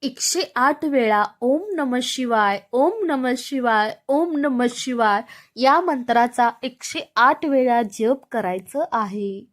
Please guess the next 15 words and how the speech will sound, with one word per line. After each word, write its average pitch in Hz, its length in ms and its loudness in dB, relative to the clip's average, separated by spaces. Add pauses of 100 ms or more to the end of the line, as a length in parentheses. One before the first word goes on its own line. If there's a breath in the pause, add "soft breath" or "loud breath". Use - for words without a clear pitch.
(320 soft breath)
यानंतर 220 680 0 (120)
आपल्या 233 360 0
उजव्या 240 460 2
हाताचा 254 560 0
स्पर्श 269 440 -6 (140)
करून 226 400 0
आपल्या 233 400 0
मनातील 262 640 -2
इच्छा 240 600 0 (340 loud breath)
व्यक्त 269 480 -2
करायचं 226 600 0
आहे. 190 480 -4 (400)
तर 285 240 2
अशा 269 300 2
पद्धतीने 277 840 -2